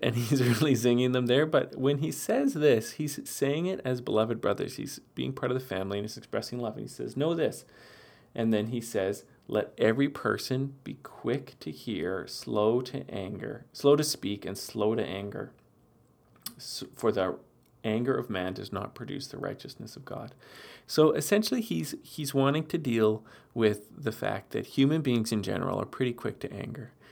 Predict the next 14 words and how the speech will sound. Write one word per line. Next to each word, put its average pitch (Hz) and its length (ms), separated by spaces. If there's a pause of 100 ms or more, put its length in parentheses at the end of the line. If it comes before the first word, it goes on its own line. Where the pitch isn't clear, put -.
(220)
When 107 180
we 107 80
don't 120 260
get 139 140
what 143 160
we 139 120
want, 101 400
when 107 140
things 110 240
don't 120 320
go 143 220
how 120 240
we 104 160
want, 98 340